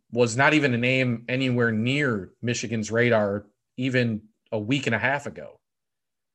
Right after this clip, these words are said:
You know, this is a four-star slot nickel corner. You know, so th-, I mean, the possi-, there's a ton of different possibilities. It'll be really interesting to see how they juggle it. Yeah, I mean, they,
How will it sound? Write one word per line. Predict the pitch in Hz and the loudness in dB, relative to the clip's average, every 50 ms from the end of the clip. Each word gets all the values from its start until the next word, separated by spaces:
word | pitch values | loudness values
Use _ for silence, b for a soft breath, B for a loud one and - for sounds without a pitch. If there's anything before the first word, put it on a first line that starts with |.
| _ _ _ _ _ _ _ | _ _ _ _ _ _ _
You | 107 | -10
know, | 107 113 | -8 -6
this | 113 110 | -6 -6
is | 107 117 | -6 -6
a | 113 | -6
four-star | - - 135 135 131 117 - - 127 120 120 117 117 113 110 110 - _ _ _ _ _ _ _ _ | -4 -4 -2 0 0 0 2 2 4 6 6 6 6 4 2 0 -4 _ _ _ _ _ _ _ _
slot | _ - - - - 123 120 120 120 110 | _ -8 -6 -2 2 4 4 4 4 2
nickel | 110 117 117 117 - 120 113 110 107 | 2 0 -2 0 2 2 2 2 0
corner. | - - 123 120 117 117 113 113 110 110 - _ _ _ _ _ _ _ _ _ _ _ _ _ _ _ _ _ _ _ | -2 -2 -2 0 0 0 -2 -2 -4 -6 -10 _ _ _ _ _ _ _ _ _ _ _ _ _ _ _ _ _ _ _
You | - 113 | -8 -6
know, | 104 101 101 | -6 -6 -6
so | - - 139 131 | -6 -4 -4 -4
th-, | 123 - - | -4 -2 0
I | 147 | 0
mean, | 131 135 131 | 0 0 -2
the | 123 | -4
possi-, | 120 - 165 185 196 190 - 131 | -2 0 0 0 2 0 -2 -4
there's | 113 123 135 117 107 | -2 -2 -2 -2 -4
a | 113 | -8
ton | 104 - - 185 185 | -10 -6 -4 -2 -2
of | 143 120 | 0 -2
different | 139 135 135 135 107 | -2 -2 -2 -6 -4
possibilities. | - 139 135 127 - 110 92 117 120 131 139 139 131 | -2 -2 -2 -2 -2 -4 -2 0 0 2 2 0 0
It'll | 120 117 | 0 0
be | 107 117 123 | 0 0 2
really | 127 127 131 131 131 | 2 2 2 2 2
interesting | 131 127 139 123 - 135 123 | 0 0 -2 -4 -4 -2 -2
to | 113 | -2
see | 107 - 123 | -2 -2 0
how | 113 117 | 0 0
they | 110 107 98 | 0 -2 -4
juggle | 92 - - 110 110 113 123 131 135 | -4 -2 0 0 2 2 2 2 2
it. | 139 139 135 - _ _ _ _ _ _ _ _ _ _ _ _ _ _ _ _ _ _ _ _ _ _ - - _ - | 0 0 -4 -10 _ _ _ _ _ _ _ _ _ _ _ _ _ _ _ _ _ _ _ _ _ _ -20 -20 _ -2
Yeah, | 131 151 156 160 | 4 6 6 6
I | 156 | 6
mean, | 156 156 147 143 | 4 2 2 2
they, | 131 135 135 127 107 | 2 2 2 0 -2